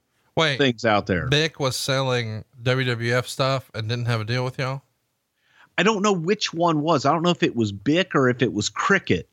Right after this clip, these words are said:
Speaker 2: but one of them was.
Speaker 1: So,
Speaker 2: And
Speaker 1: so they're
Speaker 2: but
Speaker 1: like,
Speaker 2: the
Speaker 1: they're like slapping Stone Cold's face on shit and selling it,
Speaker 2: Yes.
Speaker 1: and nobody's getting paid.
Speaker 2: Yeah, well,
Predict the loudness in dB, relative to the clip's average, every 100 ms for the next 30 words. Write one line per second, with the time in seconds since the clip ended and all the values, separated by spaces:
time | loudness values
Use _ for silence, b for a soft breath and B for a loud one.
0 | -8 -2 0 2 2 4 2 2 0 0
1 | -2 -4 0 0 0 -6 -12 -12 -12 _
2 | _ _ _ _ _ _ _ _ b b
3 | -2 2 2 2 0 0 0 2 0 -2
4 | -6 -4 -4 -4 -4 -2 -2 -2 -8 -4
5 | -2 -2 -2 -4 -4 -2 -2 -2 -6 -6
6 | -8 -6 -6 -8 -8 -4 -2 0 2 0
7 | 0 -8 -10 -6 -2 0 0 -2 -4 -8
8 | -6 -6 -6 -10 -20 _ _ _ _ _
9 | 0 0 0 -2 0 2 2